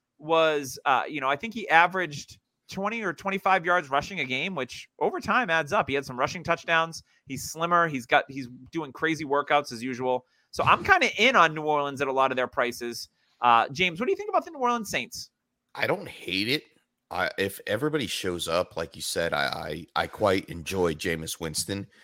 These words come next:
Speaker 2: He's a definite buy low right now. I think D L F A D P is at, like, Q B twenty-three.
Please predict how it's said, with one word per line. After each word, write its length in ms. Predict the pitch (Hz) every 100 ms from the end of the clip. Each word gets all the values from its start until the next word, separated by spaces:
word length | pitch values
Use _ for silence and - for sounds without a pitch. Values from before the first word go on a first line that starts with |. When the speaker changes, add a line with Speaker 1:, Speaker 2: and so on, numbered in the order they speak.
| - - -
Speaker 2:
He's 140 | 123
a 60 | 92
definite 480 | 98 98 110 90
buy 180 | - 78
low 220 | 78 78
right 220 | 80 82 85
now. 200 | 82 78
I 80 |
think 220 | 80 87 78
D 180 | 85
L 180 | 80 76
F 300 | 78 78 - -
A 100 | 85
D 140 | 78
P 220 | 78 95
is 260 | 78 80 -
at, 120 | 62
like, 200 | 73 73
Q 200 | - 90
B 140 | 78 80
twenty-three. 800 | - 87 80 - 78 85 80